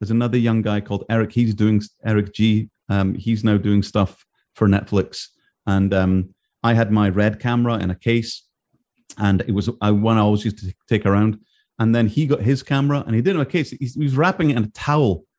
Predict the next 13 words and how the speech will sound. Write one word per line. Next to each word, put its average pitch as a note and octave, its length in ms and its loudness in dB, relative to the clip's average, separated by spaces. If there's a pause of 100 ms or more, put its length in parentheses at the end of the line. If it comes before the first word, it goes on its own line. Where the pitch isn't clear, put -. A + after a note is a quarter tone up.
(320)
I C3 60 4
said, D#3+ 180 0
"Dude, G3 180 0
you F3+ 80 -4
cannot A#3 320 -2
arrive E3+ 280 -2
on D#3+ 100 -2
set C3+ 240 -2
with A#2+ 80 -2
a A2+ 60 -2
towel. F2+ 400 -2 (560)
You C3+ 80 2
can't." - 500 0